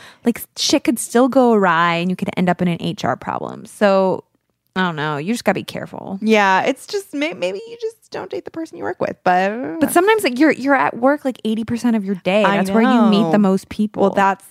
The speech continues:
Speaker 2: yeah, that's why this happens so much. So it's tricky. Um, next question. She said, "Are both of you on the same page about what you want out of the relationship?"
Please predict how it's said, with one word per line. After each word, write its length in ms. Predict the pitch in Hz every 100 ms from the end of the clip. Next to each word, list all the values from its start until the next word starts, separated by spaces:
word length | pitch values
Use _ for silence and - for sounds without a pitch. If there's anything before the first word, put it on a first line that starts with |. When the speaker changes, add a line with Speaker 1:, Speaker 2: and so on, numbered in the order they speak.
| -
Speaker 2:
yeah, 180 | 190 -
that's 280 | - -
why 140 | 175 160
this 260 | 131 160
happens 460 | - 185 - 160 -
so 160 | - -
much. 320 | 50 - -
So 100 | 208
it's 200 | 226 -
tricky. 420 | 320 247 64 - - - _ _ -
Um, 480 | 220 202 196 196 220
next 280 | 269 -
question. 560 | - 196 190 - 165 185
She 120 | 220
said, 240 | 208 180 -
"Are 200 | - 175
both 300 | 185 202 233
of 120 | 285 262
you 100 | 254
on 140 | 196
the 60 | 180
same 280 | - 160
page 400 | - - 262 247
about 220 | 196 170 -
what 100 | -
you 140 | 175
want 340 | 165 196 262
out 80 | 165
of 120 | 160
the 220 | 165 95 - -
relationship?" 920 | 180 165 151 - 170 - 175 214